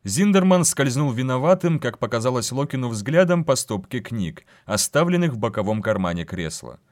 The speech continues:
То ли виноватым, то ли смущенным.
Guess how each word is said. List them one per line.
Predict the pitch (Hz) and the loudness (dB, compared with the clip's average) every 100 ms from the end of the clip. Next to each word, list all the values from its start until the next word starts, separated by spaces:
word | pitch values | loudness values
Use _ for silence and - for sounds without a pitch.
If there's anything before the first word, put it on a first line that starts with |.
| _ _ _ - | _ _ _ -2
То | 123 | 0
ли | 123 | 0
виноватым, | 113 120 117 156 170 135 127 98 80 - | -2 -2 0 2 0 0 -2 -4 -6 -6
то | 113 | -4
ли | 107 | -2
смущенным. | 98 104 107 - 113 82 69 65 | -4 -4 -6 -6 -6 -6 -8 -16